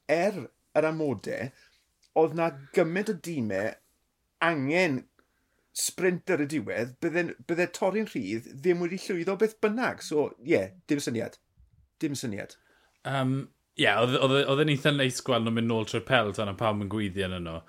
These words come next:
Speaker 1: Ie.
Speaker 2: Ch-, oedd, oedd fel po-, pob damwen arall, dim achos, t'wod, cangymeriad neu ffolinau, beth yng, t'wod,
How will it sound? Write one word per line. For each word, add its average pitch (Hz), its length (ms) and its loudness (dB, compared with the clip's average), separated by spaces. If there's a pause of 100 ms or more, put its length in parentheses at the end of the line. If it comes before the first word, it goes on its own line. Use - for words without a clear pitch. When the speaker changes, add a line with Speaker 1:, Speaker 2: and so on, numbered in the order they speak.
(140)
Speaker 1:
Ie. 147 180 0
Speaker 2:
Ch-, - 180 -2
oedd, 165 560 -4
oedd 190 80 0
fel 214 160 2
po-, 202 220 0
pob 247 340 6
damwen 196 380 4
arall, 117 340 0
dim 202 240 4
achos, 190 320 -2
t'wod, 143 240 0 (1300)
cangymeriad 156 1120 4
neu 139 160 -4
ffolinau, 139 560 2
beth 127 120 -4
yng, 107 180 -2
t'wod, - 300 -6